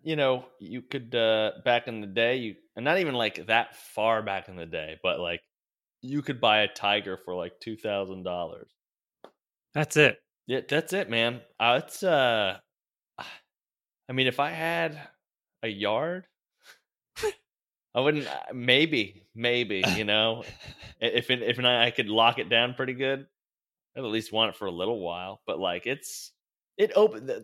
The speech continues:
Speaker 1: it opens up. The very first thing is some dude's got a snow leopard in his van.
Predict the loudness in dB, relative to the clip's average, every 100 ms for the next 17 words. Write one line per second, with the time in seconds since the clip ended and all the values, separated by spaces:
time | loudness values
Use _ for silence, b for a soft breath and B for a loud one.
0 | 4 4 6 2 0 2 2 0 2 4
1 | 4 0 0 0 0 2 2 -2 -8 -8
2 | -8 -4 -2 0 0 0 0 2 2 0
3 | -4 -12 -6 0 2 2 0 -2 -4 -8
4 | -8 -12 -10 -8 -6 -8